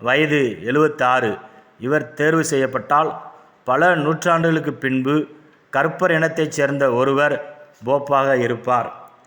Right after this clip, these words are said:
பிரைஸ் தி லார்ட். நம்முடைய கத்தோலிக்க சொந்தங்க-, சொந்தங்களுக்கு இதை ஷேர் பண்ணுங்க.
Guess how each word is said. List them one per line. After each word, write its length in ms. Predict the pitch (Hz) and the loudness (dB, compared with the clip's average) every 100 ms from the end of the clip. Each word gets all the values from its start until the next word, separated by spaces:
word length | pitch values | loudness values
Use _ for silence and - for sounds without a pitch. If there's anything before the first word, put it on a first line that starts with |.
| _ | _
பிரைஸ் 220 | - 117 117 | -6 -4 -2
தி 80 | |
லார்ட். 280 | 127 143 - - - - - | 0 0 -2 -12 -20 -20 -8
நம்முடைய 440 | 117 127 127 123 | -4 0 2 2
கத்தோலிக்க 600 | 123 120 156 160 156 156 - | 0 -2 0 0 0 -2 -2
சொந்தங்க-, 360 | 135 139 139 | -2 -2 -2
சொந்தங்களுக்கு 880 | 135 131 139 135 135 135 143 113 - - - _ | -2 -2 -2 0 -2 0 0 -2 -6 -20 -20 _
இதை 280 | 117 127 123 - | -4 -2 -2 0
ஷேர் 220 | 139 143 | 0 0
பண்ணுங்க. 600 | 143 135 131 139 131 - | -2 -2 0 0 -2 -6